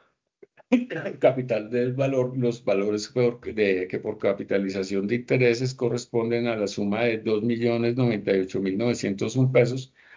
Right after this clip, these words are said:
al capital de la obligación. Eh,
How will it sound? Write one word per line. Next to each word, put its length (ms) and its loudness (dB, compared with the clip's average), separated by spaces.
al 160 0
capital 560 2
de 140 0
la 160 2
obligación. 960 0
Eh, 600 4